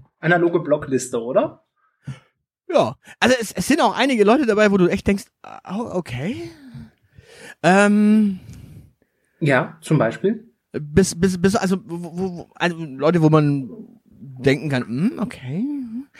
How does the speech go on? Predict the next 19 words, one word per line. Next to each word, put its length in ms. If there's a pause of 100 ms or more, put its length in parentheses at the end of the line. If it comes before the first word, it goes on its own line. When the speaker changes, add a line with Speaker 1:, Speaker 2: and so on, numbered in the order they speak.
(140)
Speaker 2:
Aber 300
es 120
gibt 160
auch 100
Leute, 220
wo, 280
wo, 180
wo, 300
wo 60
du 60
denkst, 220
ah, 260
besoffen 340
Autofahren 500
ist 120
also, 480
äh, 880
hochgradig 840
religiös. 800